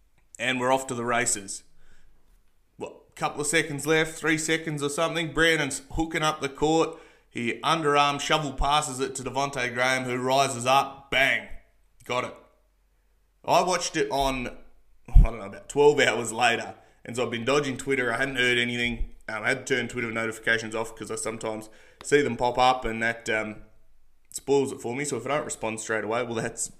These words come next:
because I'm just dodging the score. Um, and he freaking hit it. Oh, we went ballistic. We were sitting in here, Lark and I were, um,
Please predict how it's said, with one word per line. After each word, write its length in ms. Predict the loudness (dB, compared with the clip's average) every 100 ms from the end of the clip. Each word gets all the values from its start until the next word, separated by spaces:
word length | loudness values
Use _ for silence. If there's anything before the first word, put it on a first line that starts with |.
| -20 -20
because 260 | -12 -8
I'm 220 | -8 -8 -6
just 220 | -4 0
dodging 440 | 0 0 -4 -4
the 60 | -4
score. 440 | -2 -2 -4 -6 -14 -20 -6
Um, 460 | 0 2 2 -2 -8 -12 _ _ _ _ _ _ _ _ _ _ _ _ _ _ _ _ _ _ _ _ _ _ _ _
and 460 | -4 -2 -2 -4 -10 -20 _ _ -18
he 120 | -16
freaking 400 | -10 -10 -6 -4
hit 160 | -2
it. 360 | -2 -4 -10 _
Oh, 100 | -6
we 140 | -4 -2
went 240 | -2 -2
ballistic. 360 | -2 -4 -6 -6
We 80 | -6
were 40 |
sitting 240 | -6 -6 -6
in 80 |
here, 380 | -4 -2 0 -2
Lark 380 | -2 -2 -2 -4
and 80 | -6
I 160 | -6
were, 300 | -4 -2 -2
um, 280 | -2 -4 -10